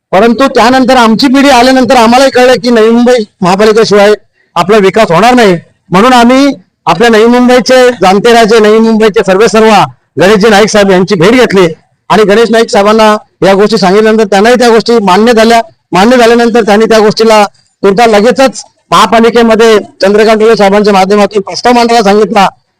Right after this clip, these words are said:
आणि सगळ्या नगरसेवकांना त्यांनी सांगून तो प्रस्ताव मान्य झाला. अ, प्रशासकीय प्रस्ताव हा राज्य शासनाला गेला आणि आता मागच्या चौदा महिन्यापूर्वी एकनाथजी शिंदे साहेब, अ,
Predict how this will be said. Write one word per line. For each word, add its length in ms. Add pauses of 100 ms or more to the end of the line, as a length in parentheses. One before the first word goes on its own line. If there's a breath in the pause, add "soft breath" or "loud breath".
आणि 160
सगळ्या 280
नगरसेवकांना 800
त्यांनी 440
सांगून 360
तो 340
प्रस्ताव 420
मान्य 300
झाला. 300 (880)
अ, 240 (120)
प्रशासकीय 600
प्रस्ताव 460 (280)
हा 80
राज्य 220
शासनाला 360
गेला 320 (380)
आणि 320 (360)
आता 160
मागच्या 340
चौदा 260
महिन्यापूर्वी 600
एकनाथजी 340
शिंदे 200
साहेब, 180 (140)
अ, 60